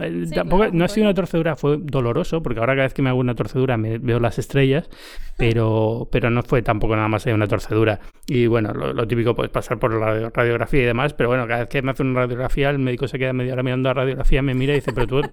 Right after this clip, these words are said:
Speaker 1: te has hecho algo antes en este pie?". Y digo, "Sí". No, no, ya no hay nada que hacer, o sea, ya está. <laughs>
Speaker 2: Ya está hecho.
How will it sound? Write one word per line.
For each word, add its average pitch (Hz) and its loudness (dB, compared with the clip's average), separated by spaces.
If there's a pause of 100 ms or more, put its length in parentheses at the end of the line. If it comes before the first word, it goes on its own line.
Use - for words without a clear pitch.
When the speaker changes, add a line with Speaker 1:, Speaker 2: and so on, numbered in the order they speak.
Speaker 1:
te - -4
has 123 -4
hecho - 0
algo 127 2
antes 131 0
en 135 2
este 123 -2
pie?". 147 4
Y 139 2
digo, 117 2
"Sí". 139 2 (800)
No, 120 -2
no, 123 0
ya 135 2
no 123 0
hay 117 2
nada 139 4
que 127 4
hacer, 151 2
o 135 2
sea, 113 2
ya 120 2
está. 131 2 (480)
<laughs> 180 2
Speaker 2:
Ya 147 6
está 247 0
hecho. 208 -10